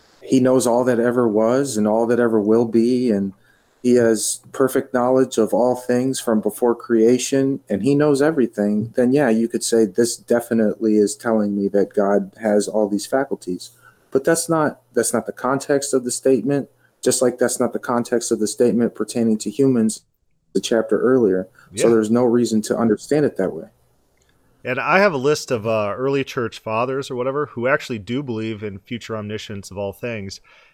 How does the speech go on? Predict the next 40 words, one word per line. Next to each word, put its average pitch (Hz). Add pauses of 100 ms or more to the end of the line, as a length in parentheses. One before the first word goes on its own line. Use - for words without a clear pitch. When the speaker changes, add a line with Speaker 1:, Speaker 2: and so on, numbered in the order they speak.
(160)
Speaker 2:
And, 127
uh, 127
you 123
could 131
tell 170
by 147
the 107
context. - (440)
You 127
know, 139
there's 135
some 170
phrases 135
Speaker 1:
Right. 131
Speaker 2:
that 120
the 107
church 113
fathers 110
use 110
that 104
you're 101
not 117
quite 113
sure. 117 (400)
Maybe 127
they 117
could 110
go 113
one 110
way 113
or 110
the 98
other, 107 (260)
but 120
some 175
are 139
pretty 127
clear 120
from 95
context. -